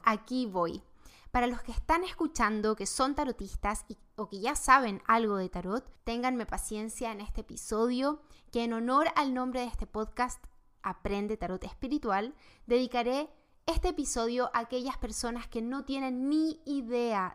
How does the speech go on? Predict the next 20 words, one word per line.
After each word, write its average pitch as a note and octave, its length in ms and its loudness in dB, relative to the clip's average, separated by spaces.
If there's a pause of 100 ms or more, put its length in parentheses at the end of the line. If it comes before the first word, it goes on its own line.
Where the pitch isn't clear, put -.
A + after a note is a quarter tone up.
de G#3 160 -6
qué A3+ 240 -2
es A3+ 160 -8
el G3 120 -8
tarot, G#3+ 440 -4
pero G#3+ 160 -4
ya G#3 360 2 (120)
se D4 160 -12
sienten A3+ 480 -8
listos G#3+ 420 -10
para G3+ 240 -2
aprender. F3 640 -8 (400)
Bien, A3 680 0 (580)
comencemos D#4+ 680 4
entonces. F#3+ 880 -2 (640)
Digamos F#4+ 380 2
que D#4+ 140 -2
quieres D#4 220 0
aprender A3+ 380 -2
tarot. - 440 -2